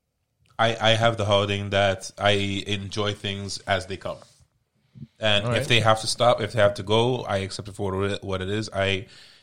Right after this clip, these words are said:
Speaker 1: enjoyed the journey I had with whatever happened. And then I'll let it go and then move on to the next thing. 'Cause
Speaker 2: That's a good one.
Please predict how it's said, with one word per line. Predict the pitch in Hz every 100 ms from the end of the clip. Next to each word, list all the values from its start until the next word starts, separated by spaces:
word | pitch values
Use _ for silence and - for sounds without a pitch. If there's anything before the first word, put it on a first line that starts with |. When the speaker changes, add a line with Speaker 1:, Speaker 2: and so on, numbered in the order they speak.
| _
Speaker 1:
enjoyed | 104 101 101 107 107 110
the | 110
journey | 98 104 107
I | 101
had | 101 98 104 104
with | 104 98
whatever | 101 98 98 101 101 -
happened. | 98 - 123 151 - _ _ _ _ _ _ _ _
And | 135
then | 127
I'll | 127
let | 127
it | 127
go | 127
and | 104
then | 104 101
move | 110 110
on | 107
to | 110
the | 101
next | 107 107
thing. | 95 87
'Cause | 101 92 - _ _
Speaker 2:
That's | 143 135
a |
good | 120
one. | 107